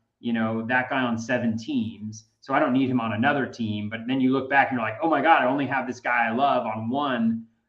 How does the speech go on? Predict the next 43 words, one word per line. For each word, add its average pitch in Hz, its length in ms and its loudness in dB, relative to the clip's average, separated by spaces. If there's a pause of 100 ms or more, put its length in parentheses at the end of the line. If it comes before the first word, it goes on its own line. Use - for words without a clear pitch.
(100)
of 123 100 -4
my, 107 540 0
you 113 140 -2
know, 101 320 -4 (120)
ten 117 280 -2
teams." 143 680 -4 (380)
And 143 160 -4
so 156 340 8
I 143 100 2
think 214 220 -2
psychologically 139 760 2
that 120 220 2
was 117 140 -4
really 107 240 -6
nice. 98 320 -8
And 165 80 -2
actually 202 260 2
this 160 240 2
year, 143 140 -2
I 127 80 2
may 165 240 2
skip 170 340 -2
D 127 160 -4
Cs 113 420 -2
entirely 95 680 -10
this 95 260 -20
year. 92 220 -20 (520)
Um, 104 380 -4
I 107 80 -2
may, 120 720 2
and 117 140 -4
I'm 110 240 0
gonna 113 180 2
try 131 220 0
to 123 80 2
wait 120 280 0
until 113 360 0
March. 92 480 -6
I 110 80 -8
wouldn't 117 400 2
be 120 100 -2
surprised 113 640 0
if 107 200 -4